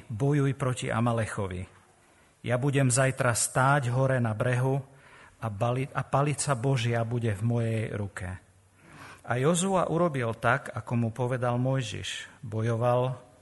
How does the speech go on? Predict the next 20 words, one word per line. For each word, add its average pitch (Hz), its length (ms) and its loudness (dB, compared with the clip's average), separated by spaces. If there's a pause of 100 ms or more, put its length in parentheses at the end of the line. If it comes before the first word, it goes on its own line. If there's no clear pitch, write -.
(260)
proti 113 320 -2
Amalechovi. 107 720 -4 (1120)
A - 80 -2
Mojžiš, 170 720 -2 (400)
Áron 127 480 2
a - 240 -2
Húr 120 400 -2
vyšli 127 480 -2
na 113 160 2
vrch - 480 -2
toho 98 240 -4
brehu. 98 400 -4 (880)
A 107 80 -4
bolo, 131 720 0
dokiaľ 113 400 -2
držal 131 400 2
Mojžiš 135 400 2
svoju 113 320 -2
ruku 123 320 -2
zdvihnutú, 120 880 0